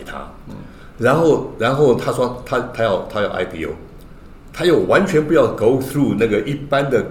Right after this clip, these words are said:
Speaker 1: 在 Nas-，在那个，那个 NASDAQ 走I P O的方式，他说我自己来。
Speaker 2: 嗯。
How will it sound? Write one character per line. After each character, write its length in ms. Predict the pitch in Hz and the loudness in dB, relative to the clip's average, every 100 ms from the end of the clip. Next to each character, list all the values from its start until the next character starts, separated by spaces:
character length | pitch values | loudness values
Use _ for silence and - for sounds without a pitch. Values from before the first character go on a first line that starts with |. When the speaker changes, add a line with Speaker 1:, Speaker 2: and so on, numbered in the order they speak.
| - - | -10 -4
Speaker 1:
在 160 | 117 90 | -4 -2
Nas-， 240 | 107 113 - | -2 -4 -8
在 200 | - 120 | -4 -2
那 160 | 98 104 | 0 0
个， 180 | 95 90 92 | 0 0 0
那 60 | |
个 80 | 90 | -2
NASDAQ 420 | 92 110 - 98 | 0 -2 0 -2
走 240 | - 80 - | -2 -6 -4
I 120 | 95 | -6
P 140 | 92 | -2
O 60 | 104 | -2
的 60 | 92 | -2
方 240 | 92 92 | -4 -6
式， 140 | - - - - | -8 -10 -14 -8
他 140 | 139 | -4
说 40 | 139 | -4
我 120 | 78 | -4
自 120 | - | -4
己 180 | 110 - | -6 -8
来。 220 | 64 69 - - - | -12 -14 -16 -20 -16
Speaker 2:
嗯。 60 | - | -12